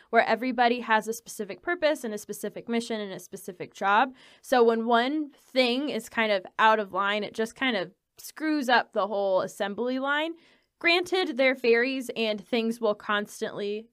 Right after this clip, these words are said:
get all chaotic. He is still a little bit sensitive to that, so he tries his best just to keep things kind of orderly somewhat.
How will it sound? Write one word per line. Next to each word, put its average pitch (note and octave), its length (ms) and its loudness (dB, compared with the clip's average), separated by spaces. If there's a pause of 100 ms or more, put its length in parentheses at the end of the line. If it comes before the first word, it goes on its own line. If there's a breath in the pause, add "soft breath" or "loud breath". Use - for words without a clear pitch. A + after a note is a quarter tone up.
(120)
get G3+ 160 0
all G3 140 4
chaotic. G3+ 680 -2 (280 soft breath)
He C#4 180 -2
is A#3+ 240 0
still A#3 260 4
a G#3+ 60 2
little G#3+ 180 0
bit G#3+ 200 -4
sensitive A#3+ 520 -4
to C4+ 120 -6
that, C4 240 4
so A3 160 -4
he A3 120 -2
tries E4+ 360 2
his C4+ 200 -8
best G#3 360 -4
just G#3 240 -8
to A3 80 -10
keep - 320 -16
things F3 580 -10 (200)
kind D4 240 2
of B3 180 -2
orderly F3+ 640 -4
somewhat. - 640 -10